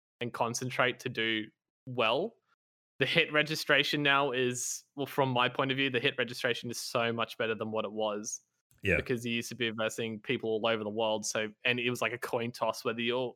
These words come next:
Speaker 1: shots would register. But on the other side of the hand, I don't particularly enjoy going into a game and then finding out that there's nothing that the enemy team can do to essentially stop me.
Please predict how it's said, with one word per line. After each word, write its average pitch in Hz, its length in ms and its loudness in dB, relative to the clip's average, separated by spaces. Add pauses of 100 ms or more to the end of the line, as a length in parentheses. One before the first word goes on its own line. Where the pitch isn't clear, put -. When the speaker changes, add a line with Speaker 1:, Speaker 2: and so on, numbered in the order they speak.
Speaker 1:
shots 127 300 -2
would 131 120 -4
register. 120 500 -4 (800)
But 165 100 8
on 165 120 6
the 160 80 10
other 165 160 6
side 170 240 6
of 147 40 2
the 139 80 0
hand, 135 340 2 (720)
I 151 100 6
don't 151 480 4 (240)
particularly 151 680 0
enjoy 139 440 2
going 135 300 2
into 135 260 -2
a 131 80 2
game 123 540 0 (200)
and 131 140 0
then 131 120 0
finding 131 400 0
out 127 200 2
that 123 160 -6
there's 123 460 0
nothing 131 440 0
that 123 160 0
the 127 120 2
enemy 120 240 -2
team 120 260 -4
can 123 180 -6
do 113 320 0 (240)
to 117 200 0
essentially 117 520 -2
stop - 440 -6
me. 131 280 -2